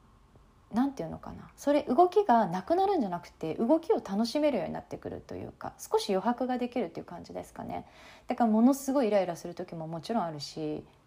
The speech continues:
けれども、どっかでそれに気づいてる自分もいたりとか、そういう感覚なので、あのー、自分にこう、あんまり理想だったりとか、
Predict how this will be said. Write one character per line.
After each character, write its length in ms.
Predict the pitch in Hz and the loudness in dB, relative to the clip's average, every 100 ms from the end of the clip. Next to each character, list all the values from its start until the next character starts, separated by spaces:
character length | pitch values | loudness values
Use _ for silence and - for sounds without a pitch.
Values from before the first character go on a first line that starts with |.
| - | 2
け 100 | 330 | 6
れ 60 | |
ど 80 | 262 | 6
も、 100 | 190 | 4
ど 120 | 202 | 2
っ 40 | 247 | 4
か 140 | 175 | 2
で 80 | 156 | 2
そ 100 | - | 0
れ 140 | 185 | 0
に 100 | 185 | -2
気 160 | 185 196 | -4 -6
づ 140 | 190 | 0
い 100 | 226 | -2
て 100 | - | 0
る 80 | 143 | -4
自 140 | 143 151 | -4 -6
分 200 | 151 151 | -8 -8
も 100 | 151 | -10
い 120 | 151 | -8
た 140 | 165 | -6
り 80 | 151 | -6
と 100 | 147 | -10
か、 380 | - 160 160 147 - _ _ _ _ | -8 -2 0 -2 -8 _ _ _ _
そ 140 | - 311 | 2 4
う 20 | |
い 40 | |
う 20 | 320 | 4
感 180 | 330 | 0
覚 220 | 311 302 294 | 2 2 2
な 120 | 294 | 0
の 160 | 185 | 0
で、 360 | 160 160 156 156 - - - - - | 0 0 0 -4 -14 -20 -20 -20 -12
あ 220 | 180 180 175 | -6 -4 -4
の 800 | 170 165 160 160 156 156 160 - _ _ _ _ - | -6 -8 -8 -8 -10 -10 -12 -16 _ _ _ _ -14
ー、 20 | |
自 160 | 185 208 | -6 -2
分 640 | 240 262 262 262 254 - | 0 2 2 2 0 0
に 220 | 311 294 | 2 2
こ 180 | 208 170 | 0 -2
う、 20 | 170 | 2
あ 40 | |
ん 60 | 240 | 4
ま 80 | |
り 240 | 240 233 175 | 4 2 0
理 120 | 202 | -2
想 220 | - 311 | 2 2
だ 100 | 359 | 2
っ 80 | 392 | 2
た 80 | 185 | -2
り 100 | - | -4
と 100 | 147 | -10
か、 480 | - 170 170 160 | -4 0 2 2